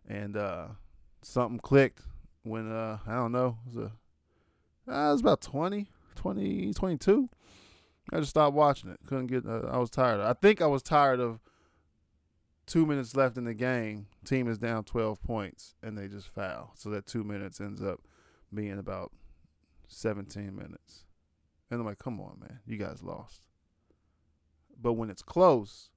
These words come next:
three points down, they never foul. Come on. It's a strategy. I get it, but come on, man. Let's, uh, let's not do that. Let's, let's let the game,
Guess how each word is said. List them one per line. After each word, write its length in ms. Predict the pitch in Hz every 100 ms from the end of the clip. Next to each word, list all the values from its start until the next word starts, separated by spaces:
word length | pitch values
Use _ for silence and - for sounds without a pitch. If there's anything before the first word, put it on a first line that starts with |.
| _ _ _ _
three 180 | 120 135
points 320 | 123 123 104
down, 380 | 101 110 104 104 _ _ - -
they 80 | 113
never 280 | 104 92
foul. 380 | - - - - -
Come 180 | 165 120
on. 160 | - -
It's 180 | - 151
a 60 | 113
strategy. 520 | - 131 110 101 104
I 100 | 104
get 200 | 101 104
it, 80 | 101
but 100 | -
come 200 | 120 -
on, 100 | - -
man. 80 | - _ _ _ _ _ _ _ -
Let's, 260 | 131 -
uh, 160 | - 90
let's 220 | 123 -
not 380 | 104 113 117 -
do 180 | - 98
that. 220 | 90 73 _ _ _ _ - -
Let's, 260 | 123 -
let's 200 | 127 120
let 140 | 135 127
the 80 | 107
game, 460 | 123 123 117 110